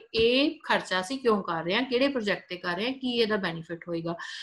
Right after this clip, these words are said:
ਤਾਂ ਇਸ ਲਈ prior sanction ਦੀ ਜ਼ਰੂਰਤ ਹੈ। ਇਹ ਨਹੀਂ ਹੋਣਾ ਚਾਹੀਦਾ ਕਿ ਜਿਹਦਾ ਦਿਲ ਕੀਤਾ ਜਿਸ department ਨੇ ਮਰਜ਼ੀ ਜਿੰਨਾ ਖਰਚਾ ਕਰ ਲਿਆ ਔਰ government ਤੋਂ ਇਸੇ ਤਰ੍ਹਾਂ ਪੈਸੇ ਜਿਹੜੇ ਆ ਉਹ ਲੈ ਲਏ। ਇਹਦੇ ਨਾਲ ਫਿਰ ਜਿਹੜੇ funds ਦੀ ਫਜ਼ੂਲ, ਅਹ, ਵਰਤੋਂ ਜਿਹੜੀ ਆ, ਬੇਕਾਰ ਦੇ ਵਿੱਚ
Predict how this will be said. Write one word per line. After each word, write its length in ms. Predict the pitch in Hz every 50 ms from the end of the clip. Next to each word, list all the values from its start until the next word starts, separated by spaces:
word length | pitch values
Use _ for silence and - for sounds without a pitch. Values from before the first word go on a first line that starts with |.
| - - -
ਤਾਂ 80 | 285
ਇਸ 160 | 302 285 294 330
ਲਈ 100 | 359 381
prior 380 | 370 - 254 240 254 277 302
sanction 440 | 302 - 262 233 226 220 - 240 226
ਦੀ 100 | 226 233
ਜ਼ਰੂਰਤ 420 | 220 220 202 196 180 175 175 180
ਹੈ। 60 | 208 196
ਇਹ 260 | - - 247 262 277
ਨਹੀਂ 120 | 302 320
ਹੋਣਾ 220 | 320 320 294 254 220
ਚਾਹੀਦਾ 300 | 220 214 208 202 220 220
ਕਿ 120 | 220 233
ਜਿਹਦਾ 220 | 208 220 214 220
ਦਿਲ 220 | 220 208 214 196 190
ਕੀਤਾ 300 | 190 196 175 - 220 220
ਜਿਸ 260 | 202 208 190 190 -
department 440 | 202 196 190 185 180 185 185 185 185
ਨੇ 60 | 185
ਮਰਜ਼ੀ 320 | 196 196 185 175 170 190
ਜਿੰਨਾ 260 | 185 185 180 180 180 185
ਖਰਚਾ 380 | 180 - 175 170 - - 180
ਕਰ 180 | 175 185 185 185
ਲਿਆ 180 | 214 254 294
ਔਰ 220 | 320 - 214 202 185
government 440 | 175 180 175 165 170 170 170 165 165
ਤੋਂ 160 | 240 302 415 - - - - - - - - _ - 196
ਇਸੇ 260 | 190 185 - 196 190
ਤਰ੍ਹਾਂ 200 | 175 190 185 190
ਪੈਸੇ 400 | 196 196 185 175 170 - - 175
ਜਿਹੜੇ 280 | 165 170 170 165 175 202
ਆ 40 | 233
ਉਹ 180 | - 233 226
ਲੈ 160 | 208 190 165
ਲਏ। 160 | 156 156 156 156 - - - - _ -
ਇਹਦੇ 160 | 226 233 262
ਨਾਲ 340 | 269 269 262 254 262 277 269 - _ _ _ -
ਫਿਰ 160 | 233 226 220
ਜਿਹੜੇ 260 | 196 196 208 202 226
funds 340 | 220 226 226 180 175 180 175
ਦੀ 300 | 170 175 190 190 190 - _ _ _ _ _ _ _ -
ਫਜ਼ੂਲ, 420 | 220 196 190 240 254 269 285 285 285 - _ _ _ _ -
ਅਹ, 240 | 180 180 175 175 -
ਵਰਤੋਂ 380 | 170 175 190 185 185 - 185 185
ਜਿਹੜੀ 280 | 185 190 185 190 196
ਆ, 80 | 196 190
ਬੇਕਾਰ 420 | 185 196 190 - 185 170 170 180
ਦੇ 80 | 185 196
ਵਿੱਚ 200 | 190 190 -